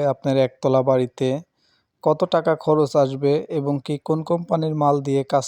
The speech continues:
করাবেন, অরিজিনাল এসএস দেশে কিনা, এটা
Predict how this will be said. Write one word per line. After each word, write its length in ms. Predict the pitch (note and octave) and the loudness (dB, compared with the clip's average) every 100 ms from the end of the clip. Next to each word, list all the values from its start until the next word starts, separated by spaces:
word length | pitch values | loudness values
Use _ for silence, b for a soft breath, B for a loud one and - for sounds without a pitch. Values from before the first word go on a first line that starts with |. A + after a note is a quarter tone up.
| - | -4
করাবেন, 420 | D3+ C#3 C#3 C3+ D3+ - _ | -2 0 0 -2 -4 -12 _
অরিজিনাল 440 | E3+ D3+ E3 F#3 F3 | 0 2 2 2 2
এসএস 300 | D3+ - D#3 C#3 | 2 0 -4 -2
দেশে 220 | C#3+ - C#3 | -4 -4 -6
কিনা, 280 | - C#3 D3 | -2 -2 -2
এটা 200 | D3+ - | -2 -4